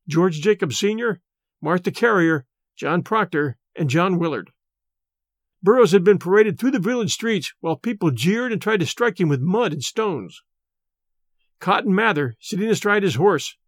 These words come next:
was watching as George Burroughs stepped onto the platform with the others. The accusers were crying out that they saw Satan standing next to Burroughs,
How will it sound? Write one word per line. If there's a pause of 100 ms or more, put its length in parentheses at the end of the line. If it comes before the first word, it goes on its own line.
(240)
was
watching
as
George
Burroughs
stepped
onto
the
platform
with
the
others. (800)
The
accusers
were
crying
out
that
they
saw
Satan
standing
next
to
Burroughs,